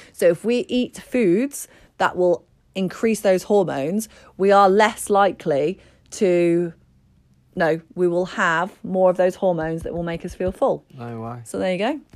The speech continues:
Speaker 1: Um, yeah, and it's, it's been found that as well in studies. So people who are obese or have a higher B M I
Speaker 2: Yeah, so it's not
Speaker 1: have less of these hormones in their stomach.
Speaker 2: So what you're saying is it isn't necessarily eating healthy as such to burn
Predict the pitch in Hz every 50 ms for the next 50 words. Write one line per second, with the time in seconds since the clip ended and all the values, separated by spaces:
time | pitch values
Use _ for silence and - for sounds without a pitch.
0 | - _ _ _ _ _ _ _ _ _ _ - - 196 196 196 190 - 202 214
1 | 196 190 190 190 - - - 202 196 - 220 202 196 226 220 214 165 160 165 -
2 | 190 - 208 196 185 180 185 - - 220 202 190 185 185 - - - - _ -
3 | 185 180 185 226 214 208 208 196 196 185 196 202 190 185 180 165 165 185 175 180
4 | 190 185 180 190 175 180 160 170 160 - 170 165 160 165 165 160 160 - 156 165
5 | 170 190 - 135 127 123 147 160 202 190 190 190 180 196 - - 170 165 170 170
6 | 165 170 175 180 180 160 156 156 165 156 156 156 156 - - 165 156 139 - 143
7 | 143 147 - 147 131 110 - 135 127 120 104 92 87 95 113 123 120 107 110 113
8 | 110 117 117 110 - - - 117 107 101 98 98 95 95 90 87 87 _ _ _
9 | _ _ _ - 113 107 101 87 90 87 98 95 95 95 90 - - 98 92 90
10 | 87 82 - _ _ _ _ _ _ - 101 - - - - 107 - - - -
11 | - - 104 90 - 101 95 92 92 92 90 87 85 85